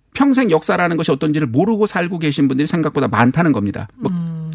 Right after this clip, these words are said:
Speaker 1: 그렇다고 그분들을 우리가 교화해야 된다 이런 개념이 아닙니다. 자, 있는 그대로 말씀드리면 그런 것을 연일 신문에 대서특필하고 있는데 일본에 있는 모든 사람들이 그걸 보고 혐오할 사람도 있었겠고요. 그 당시.
Speaker 2: 음.
Speaker 1: 그다음에 그걸 갖고 끔찍해할 사람도 있고요. 사람 목을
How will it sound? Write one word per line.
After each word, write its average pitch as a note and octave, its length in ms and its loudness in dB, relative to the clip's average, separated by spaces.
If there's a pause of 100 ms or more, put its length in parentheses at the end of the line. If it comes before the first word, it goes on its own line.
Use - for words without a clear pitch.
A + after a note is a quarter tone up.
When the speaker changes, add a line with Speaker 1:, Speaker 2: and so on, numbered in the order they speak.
Speaker 1:
그렇다고 G3 400 4
그분들을 F3+ 380 0
우리가 D3+ 180 0
교화해야 F3 320 2
된다 D#3 160 -2
이런 D3+ 180 2
개념이 D3 240 2
아닙니다. A#2 400 -2
자, - 160 -6
있는 E3+ 220 2
그대로 C#3+ 200 2
말씀드리면 A#2 580 0 (440)
그런 B3 320 4
것을 G#3 340 0
연일 A#3+ 360 4
신문에 G#3+ 380 0
대서특필하고 F3 760 0
있는데 B2 440 2 (300)
일본에 A#3 380 4
있는 A#3 200 2
모든 A#3+ 360 0
사람들이 F#3+ 360 0
그걸 D#3+ 220 2
보고 F#3 280 2
혐오할 A#3 360 4
사람도 D#3+ 260 0
있었겠고요. A#2 480 -6
그 - 100 -4
당시. B2+ 380 0
Speaker 2:
음. - 440 -4
Speaker 1:
그다음에 F#3+ 280 2
그걸 F3 140 0
갖고 E3+ 320 0
끔찍해할 D4 420 0
사람도 C#3+ 320 0
있고요. A#2 360 -4
사람 A3+ 500 4
목을 F3 300 2